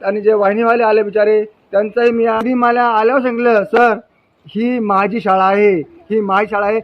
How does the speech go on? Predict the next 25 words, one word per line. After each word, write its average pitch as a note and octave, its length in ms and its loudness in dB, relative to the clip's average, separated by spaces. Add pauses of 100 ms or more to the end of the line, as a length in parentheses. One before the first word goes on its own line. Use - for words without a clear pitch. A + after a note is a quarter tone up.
(180)
म्हणजे A#3 460 2
ते - 300 -4
आमच्या A3+ 360 -2
हक्काचे B3+ 440 -4
आहे, B3 220 4
ते - 380 -2
या A3 240 2
शाळेचेच A3 460 -2 (240)
विद्यार्थी G#3+ 580 -2
आहे. A3+ 260 2 (360)
बघा, G#3 340 0 (240)
या G#3+ 360 0
ग्रामीण A3 360 0
भागातील G#3 560 -2
एक A3+ 140 2 (160)
विद्यार्थी G#3+ 540 -4
सुद्धा G#3 340 0 (340)
वृत्त A3+ 480 -4 (120)
निवेदक A3+ 400 2
होऊ A3 200 0
शकतो, A3+ 440 2
हे G#3+ 420 -2
आम्हाला G#3+ 380 0
अभिमान A3 360 -2
आहे. A#3+ 240 0